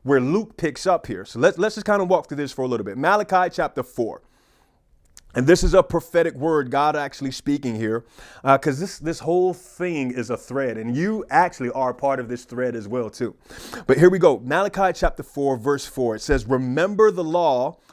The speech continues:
of Moses, my servant, which I commanded him in Horeb for all Israel with the statutes and judgments.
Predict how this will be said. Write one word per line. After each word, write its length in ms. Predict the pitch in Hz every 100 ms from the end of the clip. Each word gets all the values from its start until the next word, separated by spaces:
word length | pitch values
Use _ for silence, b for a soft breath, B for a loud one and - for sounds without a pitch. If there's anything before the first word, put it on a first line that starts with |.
| b
of 160 | 143 127
Moses, 460 | 143 214 196 139
my 160 | 131 139
servant, 480 | - 214 196 135 120
which 160 | 127 139
I 140 | 139
commanded 500 | - 170 208 208 120
him 220 | 107 160 B B B B
in 140 | - 139
Horeb 340 | 123 202 208
for 160 | - 135
all 300 | 170 185 190
Israel 480 | 208 190 123 117 107
with 180 | 165 180
the 80 |
statutes 600 | 190 - 120 117 143 147
and 100 | 175
judgments. 500 | 147 214 156 107 -